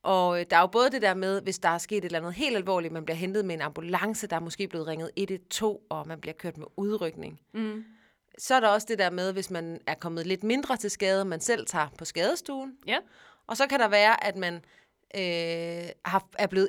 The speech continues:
Speaker 1: indkaldt, altså man har fået et brev om at komme på sygehuset, fordi man måske skal behandles for et eller andet, eller har undersøgt et eller andet.
Speaker 2: Ja.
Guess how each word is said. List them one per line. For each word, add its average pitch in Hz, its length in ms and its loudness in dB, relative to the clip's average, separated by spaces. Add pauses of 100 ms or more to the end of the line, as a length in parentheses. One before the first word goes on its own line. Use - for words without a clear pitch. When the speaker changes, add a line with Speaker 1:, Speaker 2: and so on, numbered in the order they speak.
(120)
Speaker 1:
indkaldt, 247 460 0
altså 165 140 -2
man 175 100 -2
har 175 60 -2
fået 214 140 2
et 220 140 -6
brev 240 260 6
om 175 120 2
at 160 100 0
komme 170 140 -4
på 180 60 -10
sygehuset, 175 480 -8
fordi 180 240 -8
man 160 160 -6
måske 175 260 -8
skal - 140 -12
behandles - 460 -8
for - 80 -12
et 165 100 -8
eller 156 100 -6
andet, 151 140 -6
eller 156 140 -6
har 165 140 -2
undersøgt 185 500 -4
et 156 120 -10
eller 143 120 -8
andet. 147 200 -10 (180)
Speaker 2:
Ja. 220 80 0